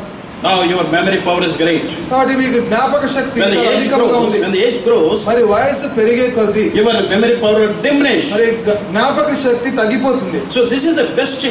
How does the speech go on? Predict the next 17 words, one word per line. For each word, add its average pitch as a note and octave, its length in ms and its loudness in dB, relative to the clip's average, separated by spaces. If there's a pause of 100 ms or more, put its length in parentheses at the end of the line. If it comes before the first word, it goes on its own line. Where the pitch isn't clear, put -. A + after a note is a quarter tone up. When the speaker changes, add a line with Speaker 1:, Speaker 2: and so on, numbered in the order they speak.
(160)
Speaker 1:
age G#3 360 -2 (440)
where A#3 260 0
you G#3+ 260 -2
can A3+ 160 0 (120)
by F3+ 200 0
heart D4 280 0
the B3+ 120 2
verses A3 360 0
of E3+ 120 -2
the E3 100 0
Bible. D#3+ 320 0
Speaker 2:
కాబట్టి A#3+ 260 0
దేవుని C#4 240 2
వాక్యాన్ని C4 500 0
కంఠస్థం B3+ 580 -2
చేయడము A#3 480 2
ఇదే B3+ 180 0